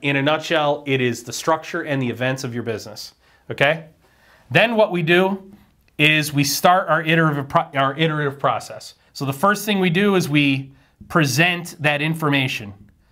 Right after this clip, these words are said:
that we've created, okay? We present, we learn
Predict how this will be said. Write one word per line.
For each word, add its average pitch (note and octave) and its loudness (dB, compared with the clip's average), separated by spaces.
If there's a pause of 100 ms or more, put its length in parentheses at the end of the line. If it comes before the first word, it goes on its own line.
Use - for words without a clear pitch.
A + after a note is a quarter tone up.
(160)
that C3+ 0
we've C3 0
created, A#2 -2 (720)
okay? C#3 -2 (360)
We A#2+ -8
present, D#3+ 0 (320)
we B2 0
learn F3+ 2